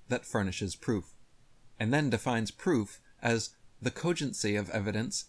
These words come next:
that compels acceptance by the mind of a truth or a fact." In other words, evidence is something that furnishes proof, and proof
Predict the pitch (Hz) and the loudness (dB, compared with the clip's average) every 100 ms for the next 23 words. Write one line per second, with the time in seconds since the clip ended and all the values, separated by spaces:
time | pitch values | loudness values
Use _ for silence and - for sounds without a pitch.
0 | - - 127 139 123 151 147 143 - - | -14 -4 -2 0 0 0 0 -2 -2 -2
1 | 151 113 98 - 107 110 120 120 107 101 | 0 -2 -2 0 0 0 0 0 0 -2
2 | 117 - 131 - 120 98 - - - 110 | -4 -4 -4 0 0 0 -6 -20 -2 -2
3 | 101 139 107 - - - _ - - - | 0 0 0 -2 -20 -20 _ -20 -20 -20
4 | - - 110 104 101 101 101 - - - | -18 0 2 4 4 2 0 -4 -12 -20
5 | - - 147 147 151 139 - 151 143 135 | -4 2 4 4 2 0 -2 -2 0 0
6 | 117 131 127 127 - 117 113 104 113 - | 0 0 0 -2 0 0 0 -2 -4 -2
7 | - 123 101 - - - - - 135 135 | 2 2 2 -8 -20 -20 -20 -2 0 0
8 | - 190 135 - | 2 4 4 -2